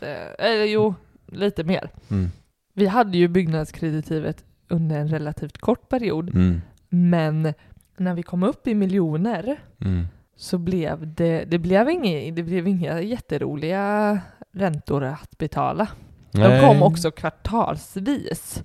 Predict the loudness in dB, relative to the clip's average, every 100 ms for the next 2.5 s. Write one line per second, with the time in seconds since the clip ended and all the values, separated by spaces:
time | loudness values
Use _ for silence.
0 | -10 -2 2 2 -2 -4 -2 0 -2 -4
1 | -8 -10 -6 -4 -6 -10 -6 -4 -2 -2
2 | -2 -4 0 2